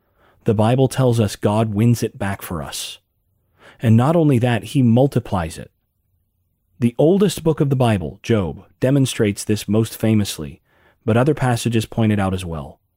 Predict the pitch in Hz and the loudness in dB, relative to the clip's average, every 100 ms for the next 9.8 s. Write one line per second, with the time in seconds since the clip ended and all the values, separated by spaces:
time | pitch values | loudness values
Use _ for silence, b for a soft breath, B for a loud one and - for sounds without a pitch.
0 | _ _ _ _ _ _ - 151 147 - | _ _ _ _ _ _ -4 0 0 0
1 | 113 107 117 123 156 147 147 - 120 110 | -2 0 0 2 0 2 0 0 -2 0
2 | 107 98 95 101 107 - 180 - 107 - | 0 0 -2 -4 -6 -2 -2 0 -2 0
3 | 127 110 - 143 120 110 95 92 82 87 | -2 -2 0 2 2 0 -4 -6 -8 -10
4 | b b b 139 135 139 131 127 - - | b b b 0 2 2 2 0 0 -2
5 | 165 - 90 - - - 104 98 98 131 | -2 0 -6 -8 -10 -6 -4 -2 -2 0
6 | 92 62 - _ _ _ _ _ _ _ | -2 -4 -20 _ _ _ _ _ _ _
7 | - 143 131 175 202 123 - 101 104 123 | -2 2 4 2 2 -2 -2 -6 -4 -2
8 | 131 147 - 131 131 - 123 117 110 113 | -2 -2 -2 0 0 -2 -4 -2 0 0
9 | - 170 190 175 165 107 62 | 0 0 2 2 2 -2 -6